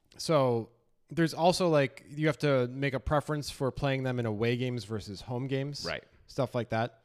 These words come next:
Speaker 2: Yeah, like, 'cause the, ju-, like we said, you don't wanna punish the fans in Sacramento who never get to see Trae Young play, and they bought these tickets specifically 'cause Trae Young's coming to town, and then he load manages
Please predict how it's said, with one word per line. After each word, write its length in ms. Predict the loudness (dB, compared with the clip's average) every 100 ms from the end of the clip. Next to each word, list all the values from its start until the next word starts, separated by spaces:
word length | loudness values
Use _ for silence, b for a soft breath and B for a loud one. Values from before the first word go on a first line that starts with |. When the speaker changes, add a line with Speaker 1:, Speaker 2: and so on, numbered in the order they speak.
| -8
Speaker 2:
Yeah, 220 | -4 -4
like, 180 | -4 -8
'cause 120 | -10
the, 100 | -12
ju-, 180 | -12 -8
like 220 | -4 -4
we 100 | -4
said, 300 | -4 -2 -4 -6 -8
you 140 | -4
don't 200 | -2 -4
wanna 240 | -4 -6 -8
punish 400 | -8 -8 -8 -10
the 100 | -14
fans 540 | -6 -4 -2 -4 -10 b b b -10
in 120 | -8 -4
Sacramento 680 | -2 -2 -2 -2 0 0
who 160 | -2 -4
never 400 | -4 -2 -2 -2
get 240 | -2 -6
to 80 | -6
see 240 | -10 -10 -12 -12
Trae 360 | -8 -4 -2
Young 240 | -2 -4 -6
play, 400 | -8 -2 0 0
and 120 | -2
they 180 | -4 -6 b b b -4
bought 200 | -4 -2
these 140 | -4
tickets 320 | -6 -8 -10
specifically 640 | -10 -10 -4 -4 -4 -6
'cause 200 | -4 -6
Trae 200 | -2 0
Young's 240 | 0 -2 -4
coming 240 | -4 -4
to 80 | -4
town, 260 | -2 0 0
and 140 | -2
then 240 | -4 -6 -10
he 220 | -10 -6
load 200 | -4 -4
manages 680 | -8 -10 -12 -14 -16 -18